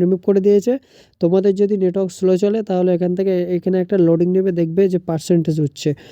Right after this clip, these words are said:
So ব্যাকগ্রাউন্ড রিমুভ হয়ে গিয়েছে, এবার এখান থেকে আমরা রাইট করে দিলাম। So রাইট করার পরে আমি ব্যাকে চলে আসছি এবং আমি ভিডিওটা তোমাদের ওপেন করে দেখাচ্ছি, মানে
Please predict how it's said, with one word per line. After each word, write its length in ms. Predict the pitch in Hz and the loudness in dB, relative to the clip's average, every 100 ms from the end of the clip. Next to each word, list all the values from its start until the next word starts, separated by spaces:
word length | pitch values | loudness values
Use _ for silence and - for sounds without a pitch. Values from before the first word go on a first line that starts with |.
| - _ | -20 _
So 60 | - 165 | -4 0
ব্যাকগ্রাউন্ড 300 | 170 170 190 180 | 0 2 2 4
রিমুভ 180 | 190 190 | 2 2
হয়ে 100 | 202 | 0
গিয়েছে, 180 | 202 196 185 | 0 -4 -4
এবার 100 | 175 | -4
এখান 120 | 175 | -2
থেকে 100 | 185 190 | -2 -2
আমরা 120 | 202 165 | -2 -2
রাইট 160 | 165 151 | -4 -4
করে 120 | 156 143 | -8 -6
দিলাম। 160 | 143 143 | -6 -6
So 60 | 151 | -4
রাইট 160 | 156 165 - | -4 -2 0
করার 160 | 202 196 | 0 2
পরে 100 | 208 | 2
আমি 80 | 185 160 | 2 2
ব্যাকে 180 | 160 175 | 2 2
চলে 120 | 190 190 | 2 0
আসছি 160 | 185 226 180 | 0 0 2
এবং 100 | 170 175 | 2 2
আমি 100 | 185 160 | 2 2
ভিডিওটা 260 | 156 175 180 | 0 0 0
তোমাদের 320 | 185 190 208 247 175 | 0 0 0 -2 -2
ওপেন 180 | 180 170 | -2 0
করে 100 | 170 156 | 0 -2
দেখাচ্ছি, 260 | 151 151 170 | -2 -6 -4
মানে 140 | 165 | 0